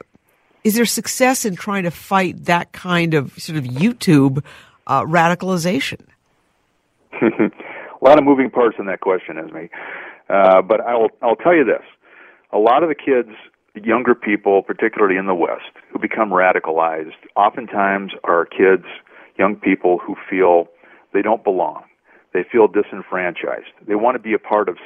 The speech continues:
Speaker 2: something that is larger than themselves. And many of them who become targets of recruiters from, uh,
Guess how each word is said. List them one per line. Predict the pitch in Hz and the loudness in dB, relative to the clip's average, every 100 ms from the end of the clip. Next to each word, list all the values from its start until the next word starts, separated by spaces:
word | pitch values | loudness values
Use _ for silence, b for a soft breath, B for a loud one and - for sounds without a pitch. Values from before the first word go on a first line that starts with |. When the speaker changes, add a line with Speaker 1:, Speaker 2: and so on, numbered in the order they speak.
| - | -10
Speaker 2:
something | 104 98 92 87 87 82 | -10 -10 -8 -6 -8 -2
that | 85 85 | 0 2
is | 82 80 | -2 -2
larger | 87 90 90 87 | 2 2 0 -4
than | 82 80 | -6 -10
themselves. | 80 76 - 85 78 - - B B B B B B | -12 -12 -2 0 0 -4 -16 B B B B B B
And | 98 95 95 98 - - | -2 0 0 -2 -10 -10
many | 107 120 160 | 0 2 4
of | 151 95 | 2 0
them | 92 87 90 | -2 -4 -4
who | 95 | -6
become | 101 98 - 101 98 95 92 - _ | -6 -6 -2 -2 -2 -4 -12 -18 _
targets | - 143 170 78 - - - | -2 0 0 -4 -8 -20 -4
of | 90 87 82 80 | 0 2 2 0
recruiters | 87 - 98 90 82 - | -4 0 2 4 2 -4
from, | 87 85 82 80 | -2 -2 -2 -6
uh, | 82 78 | -10 -10